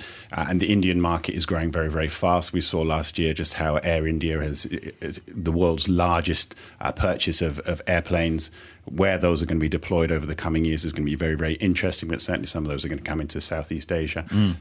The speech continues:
Speaker 1: The a-, airlines here want to attract, want to get into more secondary and third tier cities in India, uh, China as well. Malaysia traditionally does quite well in the Middle Eastern markets. You want to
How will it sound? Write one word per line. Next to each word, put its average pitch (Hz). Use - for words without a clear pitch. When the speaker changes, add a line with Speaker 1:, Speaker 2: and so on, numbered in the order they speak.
Speaker 1:
The -
a-, -
airlines 90
here 101
want 85
to -
attract, 80
want 92
to -
get 92
into 80
more 78
secondary 80
and 71
third 82
tier 82
cities 82
in 80
India, 87
uh, 80
China 76
as 73
well. 82
Malaysia 117
traditionally 101
does 90
quite 95
well 90
in 80
the 82
Middle 85
Eastern 92
markets. 95
You 90
want 82
to -